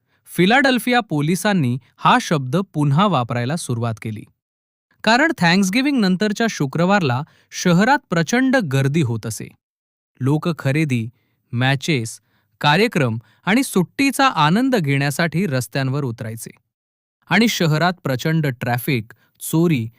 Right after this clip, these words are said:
आणि गोंधळ व्हायचा. पोलिसांनी त्याला म्हटलं, "This is our Black Friday." पण खरी जादू एकोणीसशे ऐंशी नंतर घडली. व्यापाऱ्यांनी या नावाचा अर्थ बदलला.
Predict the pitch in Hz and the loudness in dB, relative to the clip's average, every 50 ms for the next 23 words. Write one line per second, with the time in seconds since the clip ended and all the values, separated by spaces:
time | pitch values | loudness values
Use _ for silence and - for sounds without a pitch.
0 | _ _ _ - 131 165 196 180 131 113 123 120 120 120 117 127 131 120 107 107 | _ _ _ -6 -2 -2 -2 -2 -2 -2 -2 0 0 2 2 2 0 0 -2 -4
1 | 104 104 - - - - _ _ _ _ _ _ _ _ _ _ _ _ _ _ | -8 -10 -12 -14 -16 -18 _ _ _ _ _ _ _ _ _ _ _ _ _ _
2 | - 175 175 208 262 285 - - 254 247 240 247 208 - 170 151 156 156 139 135 | 2 4 4 4 4 2 2 2 2 2 2 0 0 2 2 2 2 2 2 2
3 | 131 123 190 180 131 120 156 170 - _ _ _ _ _ _ _ - 123 120 123 | 0 0 0 -2 -2 -2 -4 -6 -10 _ _ _ _ _ _ _ -10 -4 0 2
4 | 240 294 269 - - - _ - 156 156 147 - - 135 127 131 139 127 120 110 | 2 2 0 -2 -6 -10 _ -2 0 0 0 0 -2 -2 0 0 -2 -4 -4 -2
5 | 120 120 123 123 - - - 120 104 104 104 107 87 - _ _ _ _ _ _ | 0 0 0 0 -2 -6 -10 -8 -8 -8 -10 -12 -14 -18 _ _ _ _ _ _
6 | _ _ _ _ _ _ _ _ - 269 285 254 - - 170 170 196 262 254 180 | _ _ _ _ _ _ _ _ 0 2 2 0 0 0 2 2 4 4 2 2
7 | 190 170 139 131 135 156 208 - _ _ _ _ - 151 151 - - 240 240 240 | 2 2 2 2 0 -2 -4 -6 _ _ _ _ -2 -2 -2 0 0 0 0 0
8 | - - 233 226 - - 131 131 131 127 - - 190 156 123 117 117 113 131 127 | 0 0 -2 -2 -2 -2 -2 -2 -2 -2 -2 0 0 0 0 0 -2 -2 -4 -4
9 | 113 110 113 107 107 110 117 - _ _ _ _ _ _ _ _ _ _ _ _ | -4 -4 -6 -6 -8 -10 -14 -16 _ _ _ _ _ _ _ _ _ _ _ _
10 | - 131 127 160 160 175 170 - 285 302 311 277 220 214 247 262 202 156 160 185 | -8 -2 2 2 2 4 4 2 2 2 4 2 2 2 2 0 2 2 2 2
11 | - 190 156 135 131 143 143 - 185 175 - 123 120 117 - 151 175 160 127 117 | 4 2 2 2 2 0 0 -2 -2 -2 -2 -2 -4 -4 -4 -4 -4 -4 -2 -4
12 | 113 113 120 117 110 - | -4 -2 -2 -4 -4 -6